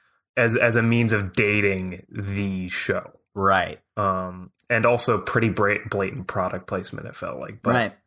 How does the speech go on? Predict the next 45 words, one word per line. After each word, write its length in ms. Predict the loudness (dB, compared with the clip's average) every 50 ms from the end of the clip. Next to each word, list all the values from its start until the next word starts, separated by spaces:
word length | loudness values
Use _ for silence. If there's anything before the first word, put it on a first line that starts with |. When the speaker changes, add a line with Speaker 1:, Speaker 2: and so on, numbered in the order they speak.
| 0
Speaker 2:
And 160 | 0 0 2 4
so 220 | 4 4 4 4
because 440 | 2 0 -4 0 2 2 2 4 2
of 200 | 0 0 0 2
that, 360 | 2 4 4 4 2 2 2
when 280 | 2 4 4 4 4 4
that 260 | 2 2 2 0 -2
came 240 | -2 -2 0 2 2
out, 260 | 4 4 2 0 -2 -6 _ _ -2
Coca-Cola 500 | 0 0 0 0 0 2 4 4 4 4
did, 160 | 2 2 2
like, 160 | 2 2 2 2
some 140 | 0 0
type 260 | 2 2 0 2 4 2
of 300 | 2 2 0 -2 -8 _ _ _ _ -2
promotion 540 | 2 4 4 6 4 2 2 2 2 4 6
where 100 | 6 4
you 100 | 4 4
could 140 | 2 0 4
buy, 220 | 4 6 6 6
like, 300 | 4 2 2 0 0 0
a 80 | -2 -2
twelve 460 | -2 -2 0 4 4 4 4 2 0
pack 260 | 0 2 2 2 0
of 80 | 0 2
New 160 | 2 2 2
Coke 300 | 2 0 0 0 0 0
for, 100 | 0 -2 -2
like, 140 | -2 -2 -6
thirty 380 | -10 0 2 2 4 4 2 2
bucks 380 | 2 2 2 2 0 -2 -6
or 60 | -4 -2
something 300 | -2 -2 -2 -2 -2 -2
like 200 | -2 -4 -2 0
that. 320 | 2 2 2 2 -2 -6 _ _ -20 -14 _ 0
Like, 80 | 2 2
it 40 |
was 80 | 2 2
something 200 | 2 2 0 2
crazy 260 | 2 2 2 4 2
like 140 | 2 2 2
that. 120 | 2 2
And 80 | 2 2
I 60 | 0
saw 460 | 0 0 2 4 4 6 4 4 0